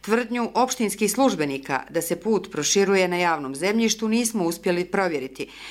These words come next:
jer pomoćnica načelnika opštine Centar za prostorno uređenje i komunalne poslove Alma Sadović nije htjela da govori za Radio Televiziju Republike Srpske, mada je, kaže, upoznata sa problemom.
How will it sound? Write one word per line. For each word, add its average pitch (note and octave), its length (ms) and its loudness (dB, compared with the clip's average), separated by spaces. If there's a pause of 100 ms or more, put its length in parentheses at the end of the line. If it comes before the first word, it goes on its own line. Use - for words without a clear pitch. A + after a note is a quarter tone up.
(100)
jer F#3 180 2
pomoćnica F#3 920 0
načelnika F#3 680 -2
opštine C#3+ 360 -4
Centar G#3+ 420 0
za F#3+ 140 -4
prostorno F3+ 680 0
uređenje E3+ 540 2
i D3 80 -4
komunalne C#3+ 600 0
poslove G#3 500 0 (220)
Alma D#3+ 380 0
Sadović G#3 600 -2 (240)
nije G#3 240 2
htjela A#3+ 300 2
da G#3+ 140 -2
govori G3 520 0
za F#3 180 0
Radio F3+ 300 0
Televiziju D#3+ 560 -2
Republike D3+ 520 -4
Srpske, E3+ 420 -2 (360)
mada D3+ 280 0
je, A3+ 160 2
kaže, A3 480 0 (240)
upoznata F3+ 760 -2
sa - 200 -2
problemom. B2 600 -6